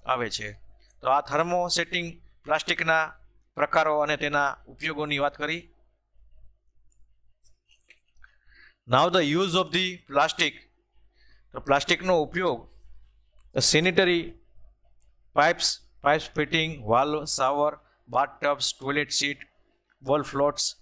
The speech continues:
બાથ ટ્રેપ્સ, રેન વોટર પાઇપ્સ.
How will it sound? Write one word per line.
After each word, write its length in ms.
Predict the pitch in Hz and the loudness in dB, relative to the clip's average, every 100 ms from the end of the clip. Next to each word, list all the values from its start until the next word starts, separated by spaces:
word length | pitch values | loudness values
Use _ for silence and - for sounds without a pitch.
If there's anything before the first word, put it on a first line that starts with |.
| - | -4
બાથ 240 | 120 135 - | 0 0 -2
ટ્રેપ્સ, 480 | 139 147 - - - - _ _ - - | -2 -2 0 -4 -4 -10 _ _ -20 -6
રેન 200 | 117 147 | -2 2
વોટર 240 | 139 135 | 2 2
પાઇપ્સ. 500 | 120 113 110 - - | 0 0 -2 -4 -8